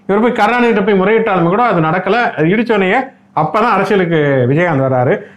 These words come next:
வர்றப்ப என்னன்னா வந்து பொதுவா அந்த கருப்புங்கிறது ஒரு திராவிட நிறம் அப்படிங்கிறனால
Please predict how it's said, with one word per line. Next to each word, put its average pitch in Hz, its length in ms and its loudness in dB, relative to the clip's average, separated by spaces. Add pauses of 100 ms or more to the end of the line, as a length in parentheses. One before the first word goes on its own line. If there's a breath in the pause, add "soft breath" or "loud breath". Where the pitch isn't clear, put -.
(280 loud breath)
வர்றப்ப 302 300 2
என்னன்னா 262 320 0
வந்து 208 560 0
பொதுவா 226 160 2
அந்த 233 220 0
கருப்புங்கிறது 220 880 2
ஒரு 202 160 2
திராவிட 202 360 2
நிறம் 170 280 0
அப்படிங்கிறனால 151 540 0